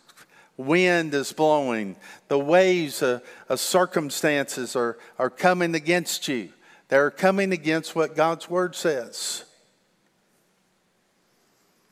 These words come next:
What do you, what do you do? "That we should no longer be children tossed to and fro, carried about by every wind of doctrine."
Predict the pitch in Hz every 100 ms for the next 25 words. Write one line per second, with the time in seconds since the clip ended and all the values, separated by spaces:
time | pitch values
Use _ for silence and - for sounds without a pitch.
0 | _ _ _ _ _ _ _ _ _ _
1 | _ _ - 139 151 175 165 156 143 -
2 | 151 156 165 170 147 170 165 95 - -
3 | - _ _ _ _ _ _ _ _ _
4 | _ _ _ _ _ _ - 143 160 -
5 | 175 170 170 170 175 175 170 180 175 185
6 | 175 170 143 - 165 156 - 185 170 147
7 | 165 160 151 - 170 160 151 151 151 139
8 | 139 131 123 143 156 151 165 165 - -
9 | - _ 131 135 156 156 160 143 139 -
10 | 127 120 123 131 - - 104